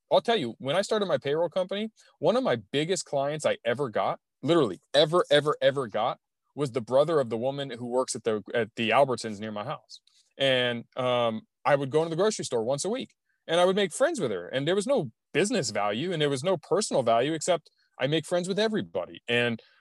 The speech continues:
we got to know each other. And after a couple of years of me, oh, once a week going in the grocery store, we knew each other's name. We knew each other. You know, she knew I had kids and, or a kid at the time. And, and,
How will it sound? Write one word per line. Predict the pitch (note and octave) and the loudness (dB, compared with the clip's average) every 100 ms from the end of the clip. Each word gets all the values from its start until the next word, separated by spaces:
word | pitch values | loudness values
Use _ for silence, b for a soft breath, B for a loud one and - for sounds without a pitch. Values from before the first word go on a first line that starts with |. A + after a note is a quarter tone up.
| - | 0
we | |
got | D3 E3+ | 4 4
to | G3+ | 4
know | B3 A#3 | 4 4
each | - | 0
other. | G2+ | 0
And | A2 | 0
after | B2+ - | -4 -4
a | A#2+ | -2
couple | F#3+ E3+ | -2 -2
of | |
years | D#3 G3+ C#3 | 0 0 0
of | B2+ | -2
me, | B2+ - | -6 -4
oh, | G#2 | -4
once | A#2+ C3 C#3+ | 0 0 -2
a | F#3 | -4
week | F3+ | -4
going | A2 B2 | -2 -4
in | D#3+ | 0
the | |
grocery | F3+ A3 F#3+ | 2 2 0
store, | D3+ C3+ C3+ - b b _ - | 0 2 2 -2 b b _ 0
we | D3+ | 2
knew | D3 | 4
each | E3 | 4
other's | F#3+ F#3+ | 4 2
name. | D3 A#2+ D#3 _ b b - | 0 -6 -10 _ b b -4
We | C#3+ | 0
knew | C#3+ D#3+ | 2 2
each | D#3 | 6
other. | F3 E3+ E3 - - | 6 6 4 -2 -2
You | D3 | 0
know, | C#3+ | 0
she | C3+ D#3+ | 0 0
knew | D#3+ | 2
I | D#3+ | 2
had | E3+ | 0
kids | D3+ C#3+ D#3 - _ _ _ _ | 0 -2 -2 -12 _ _ _ _
and, | D3 C#3+ C3 C3 | 2 4 2 0
or | C3 B2 | -2 0
a | B2+ B2+ | -2 -4
kid | A2 | -6
at | G2+ | -6
the | G#2 | -10
time. | G2+ B2 D#3 b b | -8 -8 -10 b b
And, | - D3 D3 - | 2 2 2 0
and, | C#3+ C3+ | 0 0